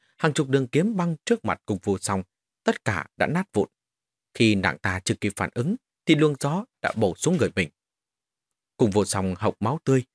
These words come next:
bay lùi lại phía sau đến mấy trăm mét, cảm giác dường như đôi cánh đấu khí sắp biến mất. Hải Kim ngửa mặt cười hà hà, "Kết thúc rồi." Tiếng cười còn chưa dứt,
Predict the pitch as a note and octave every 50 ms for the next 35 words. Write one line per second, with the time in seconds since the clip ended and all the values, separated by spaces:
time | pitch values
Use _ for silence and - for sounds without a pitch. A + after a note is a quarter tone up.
0 | _ _ _ _ - F#3+ G3 F3 D3+ C3 G#2+ - - - - D3 D3+ D3+ - A#2
1 | G2+ G2 F#2 F2 F#2+ G2+ G2 G2+ B2+ D3 - - G2+ E2+ - - D3+ F#3+ _ _
2 | _ _ _ _ _ _ _ - D#3 D3+ E3 - A3+ - - C#3+ C3+ C3+ D#3 D3
3 | B2+ D3 C3+ - - C3 E3 G3 D#3+ - A#2+ C3+ - - - A2 B2+ D#3 E3 -
4 | - D3 - - A2 A#2 C3+ E3 G#3+ - _ _ _ _ _ _ _ _ _ _
5 | _ _ _ _ _ _ - - C3+ - - G#3+ F#3 C#3+ A2+ A2 F#2+ G2 G#2+ G#2
6 | - G#2 F#2 - A2 G2 F#2 - G#2+ G2 F#2 - - F2+ D2+ - _ _ _ _
7 | _ _ _ _ _ - A2 A2+ - _ - C3+ C3+ _ - - G2+ F#2 F2+ F2+
8 | _ _ _ _ _ _ _ _ _ _ _ _ _ _ _ _ - - A3+ G#3
9 | - D#3 C#3 C3 B2+ - C3+ B2 A2+ - E3+ D#3+ - A#3+ B3+